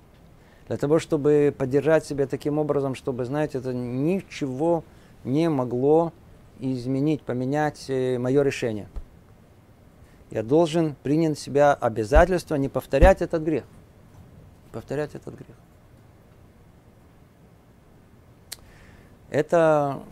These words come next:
снова будем об этом подробно говорить. Но это наша жизнь, это касается каждого из нас. Сколько раз мы пытались что-то поменять себе, поменять в себе, и чего нам не хватало? Не хватало всех этих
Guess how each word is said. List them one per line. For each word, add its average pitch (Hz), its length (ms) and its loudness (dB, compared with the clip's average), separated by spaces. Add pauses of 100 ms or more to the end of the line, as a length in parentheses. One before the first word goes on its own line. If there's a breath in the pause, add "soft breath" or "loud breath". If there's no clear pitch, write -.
(140)
снова 170 440 0
будем 139 240 -2
об 143 80 2
этом 147 200 0
подробно 147 360 0
говорить. 131 600 -2 (3250 loud breath)
Но 151 100 2
это 190 160 0
наша 202 240 -2
жизнь, 185 340 -2
это 117 180 -6
касается 156 440 -4
каждого 156 380 -4
из 151 100 -4
нас. 151 180 -6
Сколько 165 260 -6
раз 165 200 -2
мы 143 160 -6
пытались 156 380 0 (120)
что-то 139 240 -4
поменять 143 420 -2
себе, 135 320 -10
поменять 147 420 -4
в - 60 -4
себе, 175 360 0
и 123 60 -4
чего 170 220 0
нам 156 120 0
не 139 80 -2
хватало? 127 460 0
Не 151 160 0
хватало 196 360 2
всех - 280 -4
этих 156 200 -6